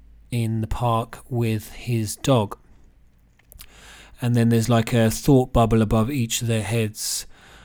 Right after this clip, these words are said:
Um, and in front of them, their view is basically there's, like, four trees and the sun. And literally all the dog is, is thinking is four trees and the sun. Just what it,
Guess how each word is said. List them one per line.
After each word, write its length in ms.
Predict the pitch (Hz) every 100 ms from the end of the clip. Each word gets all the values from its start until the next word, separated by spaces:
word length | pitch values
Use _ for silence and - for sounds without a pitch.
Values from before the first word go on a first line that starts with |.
| - -
Um, 540 | 120 113 110 110 113 - -
and 240 | 117 113
in 80 | 113
front 280 | - 147 139
of 80 |
them, 440 | 120 113 113 117 135
their 200 | - 120
view 280 | 110 127 131
is 80 | 120
basically 460 | 113 117 - 120 110
there's, 380 | 110 107 101
like, 160 | 117 110
four 300 | - 120 117
trees 520 | 113 127 117 110 107
and 100 | 117
the 60 | 110
sun. 400 | - 117 104 95 - - - - - - - _ _ _
And 200 | - 120
literally 500 | 127 143 - 139 127
all 240 | 135 135 131
the 100 | 123
dog 320 | 117 127 120
is, 320 | 117 - - -
is 200 | 120 -
thinking 560 | 123 120 - 113 120 -
is 460 | 117 107 - - - - - - _ _
four 320 | - - 127 117
trees 540 | - 127 110 107 - -
and 200 | 113 107
the 60 |
sun. 340 | 101 120 101 101 - - - _
Just 460 | - 131 117 - - - _ _ _
what 260 | - 120 113
it, 140 | 113